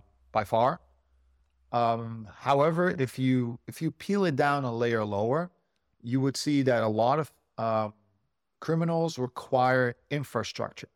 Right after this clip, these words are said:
They require infrastructure to either host a malware, to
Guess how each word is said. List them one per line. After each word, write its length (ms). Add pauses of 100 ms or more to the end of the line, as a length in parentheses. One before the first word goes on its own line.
(300)
They 100
require 540
infrastructure 680
to 120
either 240
host 420
a 60
malware, 720
to 360